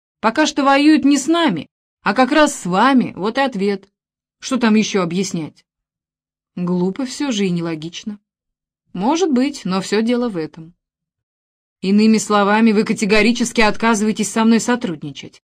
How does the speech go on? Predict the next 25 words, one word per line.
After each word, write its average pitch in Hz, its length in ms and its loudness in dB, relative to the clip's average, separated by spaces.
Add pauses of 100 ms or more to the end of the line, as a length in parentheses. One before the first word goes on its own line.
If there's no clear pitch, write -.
(120)
несмотря 240 440 4
на 226 120 4
все 208 180 -2
последствия, 262 680 -2
которые 330 360 0
я 302 100 4
вам 294 140 2
красочно 262 500 -2
обрисовал". 226 540 -6 (1080)
Не 180 160 -6
отрывая 180 380 -4
от 175 100 -12
него 175 180 -6
ненавидящих 165 640 -8
глаз, 196 380 -6 (280)
Спартак 190 540 -4
протянул 180 440 -4
с - 80 -12
сожалением 165 520 -8
в 151 40 -18
голосе: 160 480 -16 (760)
"Попался 190 600 -2
бы 175 100 -4
ты 175 160 -6
мне, 160 340 -10